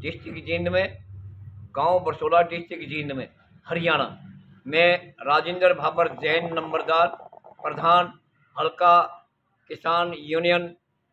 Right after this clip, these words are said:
जींद, हल्का प्रधान, और नयन सेवा संस्थान उदयपुर, जो पोलियो का इलाज होता है वहाँ पर,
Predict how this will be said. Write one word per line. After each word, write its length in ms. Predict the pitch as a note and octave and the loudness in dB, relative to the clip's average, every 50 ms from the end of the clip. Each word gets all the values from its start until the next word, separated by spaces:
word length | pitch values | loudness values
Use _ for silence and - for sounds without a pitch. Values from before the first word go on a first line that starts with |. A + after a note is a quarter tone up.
| _ | _
जींद, 360 | A2 A#2 D3+ E3+ F3+ F#3 G3 - _ _ _ _ _ _ _ _ _ _ _ _ _ - | -16 -8 -6 -6 -4 -6 -8 -14 _ _ _ _ _ _ _ _ _ _ _ _ _ -4
हल्का 200 | C#3 D3+ - - | -4 -4 -4 -6
प्रधान, 520 | - - E3+ E3 C#3+ C#3+ C3+ C3 A2+ - _ - - - - - - _ | -10 -8 -6 -6 -4 -6 -6 -8 -10 -10 _ -20 -20 -20 -20 -20 -12 _
और 420 | D3 D#3 D#3+ E3 E3 E3 - - - - - - - - - - - - A3+ A3+ - - - - - - - - | 0 2 2 2 2 0 -4 -8 -12 -14 -14 -14 -14 -18 -16 -16 -14 -16 -14 -14 -14 -14 -16 -18 -18 -18 -12 -8
नयन 280 | - D3 E3 F#3 F#3+ | -2 0 0 0 0
सेवा 280 | F#3 F3+ F#3 F#3+ F#3 F#3 | -2 0 2 2 2 2
संस्थान 560 | E3+ F3 E3+ F3 - F3+ E3+ E3+ E3+ E3+ - _ _ | 2 -2 -4 -4 -4 -2 -2 -2 -2 -4 -8 _ _
उदयपुर, 580 | - D#3 D#3+ E3 E3+ E3+ E3 E3+ F3 F3+ F3+ - _ _ _ _ _ _ _ _ _ | -14 -8 0 0 0 0 0 -6 -8 -8 -8 -12 _ _ _ _ _ _ _ _ _
जो 380 | _ D#3 D#3+ E3 E3 D#3+ D#3 D#3 D#3 - _ _ _ _ _ _ _ _ _ | _ 0 2 4 4 4 2 0 -4 -8 _ _ _ _ _ _ _ _ _
पोलियो 300 | D3 E3+ F3 F#3 G3 F#3 | -2 0 0 2 2 2
का 120 | F3+ F3+ | 4 4
इलाज 220 | E3+ E3+ E3+ E3 | 6 6 4 2
होता 280 | D3+ C#3+ C3+ - E3+ E3 | 2 -2 -4 -4 -4 -2
है 80 | E3+ D#3+ | -2 0
वहाँ 180 | D3+ D3 C#3+ | 0 0 -2
पर, 220 | C#3+ - E3+ E3+ | 0 0 -2 -2